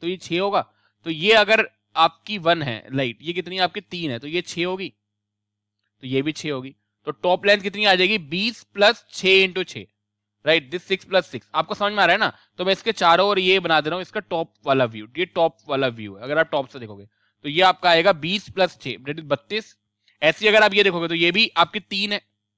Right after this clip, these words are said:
तो ये भी छह होगा, राइट, तो ये भी छह होगा।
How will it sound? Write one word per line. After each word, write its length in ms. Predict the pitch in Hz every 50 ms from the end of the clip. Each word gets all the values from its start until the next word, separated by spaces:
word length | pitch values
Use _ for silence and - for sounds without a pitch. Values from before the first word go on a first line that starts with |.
| _ _ _ _ _ _ _ _ _ _ _ _ _ _ _ _ _ _ _ _ _ _ _ _ _ _ _ _ _ _ _ _ -
तो 40 | 143
ये 140 | 139 143 151
भी 100 | 160 190
छह 220 | 185 - - 175 170
होगा, 260 | 165 156 147 143 143 _ _ _ _ _ _ _ _ _ _ _ _ _ _ -
राइट, 260 | 151 180 196 - - _ _ _ _ _ _ -
तो 60 | 151
ये 180 | 147 139 143 139
भी 100 | 143 156
छह 200 | 147 - - 143
होगा। 260 | 131 127 120 120 120